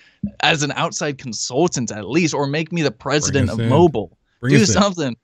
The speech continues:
Speaker 1: Tap us in, coach. Like, we are ready. <clears throat> We'll fix your <laughs> business. So we're just gonna <laughs> axe projects like the Wing <laughs> Explorer program. Yeah.
Speaker 2: Well, I
Speaker 1: The,
Speaker 2: just
Speaker 1: the
Speaker 2: wish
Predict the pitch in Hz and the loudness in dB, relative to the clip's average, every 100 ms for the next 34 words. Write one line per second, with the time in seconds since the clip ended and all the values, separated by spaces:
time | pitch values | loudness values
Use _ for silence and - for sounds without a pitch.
0 | _ - 208 247 196 254 226 123 127 143 | _ -2 0 0 -4 -4 -4 -4 -4 -4
1 | 151 135 147 165 147 147 151 110 107 113 | -2 -2 0 0 2 2 2 -2 -6 -2
2 | 160 208 175 - 196 - 139 135 - 214 | 4 4 2 0 0 0 -6 -6 -2 0
3 | 185 220 202 - - _ _ _ - 131 | 0 -6 -10 -10 -10 _ _ _ -4 0
4 | 127 151 175 165 175 143 - - 185 - | 2 2 2 -2 -6 -4 -4 -4 -4 -6
5 | - - 175 - 160 143 - 214 175 - | -10 -8 -4 -2 -2 -6 -4 -4 -4 -8
6 | - 196 156 151 - 147 151 - - 214 | -8 -8 -6 -8 -6 -6 -6 -8 -8 -10
7 | - - - _ - - _ _ - - | -6 -6 -6 _ -12 -12 _ _ -18 -18
8 | _ _ _ _ _ _ 277 262 - 226 | _ _ _ _ _ _ -12 -12 -14 -6
9 | 170 - 151 151 160 160 185 185 202 202 | -6 -6 -2 0 0 0 -2 -2 -2 -2
10 | 185 - - 226 214 247 208 - _ _ | -4 -8 -10 -8 -2 2 2 -2 _ _
11 | 190 _ _ - 190 170 170 226 170 180 | -20 _ _ -4 0 2 4 4 6 6
12 | 165 - - | 6 2 -6